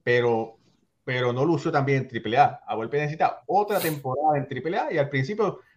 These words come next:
to-, los bateadores siempre, ¿cómo es? Le conectan a los lanzadores. Eso no, eso no es secreto.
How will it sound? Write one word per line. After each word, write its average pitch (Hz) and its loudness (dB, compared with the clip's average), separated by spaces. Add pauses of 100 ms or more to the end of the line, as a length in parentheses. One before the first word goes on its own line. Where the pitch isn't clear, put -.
(140)
to-, 160 4
los 151 4
bateadores 151 2
siempre, 185 0
¿cómo 165 -6
es? 311 -8
Le 139 -2
conectan 143 -2
a - 2
los 165 0
lanzadores. 151 -2 (800)
Eso 135 -6
no, 127 -4 (200)
eso 139 -6
no 160 0
es 143 -2
secreto. 131 -2